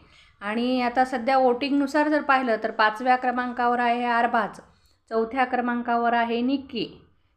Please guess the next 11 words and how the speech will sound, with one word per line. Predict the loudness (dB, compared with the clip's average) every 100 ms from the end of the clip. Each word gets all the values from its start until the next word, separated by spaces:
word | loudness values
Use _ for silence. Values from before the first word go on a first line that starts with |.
| -10
तिसऱ्या | -8 -2 0 0
क्रमांकावर | 0 -2 -2 0 0 2 2
आहे | 2 2 -2
वर्षा | 2 2 2 0 0
ताई | 2 0 0 -2 -12 _ _ _ _ _
आणि | -6 -4
दुसऱ्या | -4 -2 0
क्रमांकावर | 2 0 -2 -2 0 2 2
आहे | 0 0 -4
जान्हवी | 0 0 0 -6 -10 -14 -20 _ _ _
आणि | -2 0 2 2 0 -2